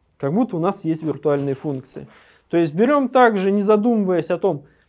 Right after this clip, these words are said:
какой тип там находится в этом массиве, просто вызываем функцию write, и они отрабатывают так, в общем-то, как мы и ожидали.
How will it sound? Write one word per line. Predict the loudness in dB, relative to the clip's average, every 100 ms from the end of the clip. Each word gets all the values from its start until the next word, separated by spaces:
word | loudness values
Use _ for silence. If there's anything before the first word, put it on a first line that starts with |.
| _ _
какой | -2 0 -2 -2
тип | -2 -4
там | -2 -4
находится | -4 -4 -4 -2 -4 -6
в | -4
этом | -6 -6
массиве, | -6 -8 -6 -6 -6 -8 -12 _ _
просто | 2 2 2 -2
вызываем | -2 0 2 2 0
функцию | -2 -6 -6 -8 -2 2
write, | 4 2 0 -8 _ _ _ _ _ _ -20 -20 _
и | -4 -2
они | 0 0 0
отрабатывают | -2 -2 2 2 2 -2 -4 -6 _ _ _ _ _ _ _
так, | 2 2 2
в |
общем-то, | -4 -6 -10 -8
как | -10 -8
мы | -4
и | -2
ожидали. | -4 -6 -6 -8 -10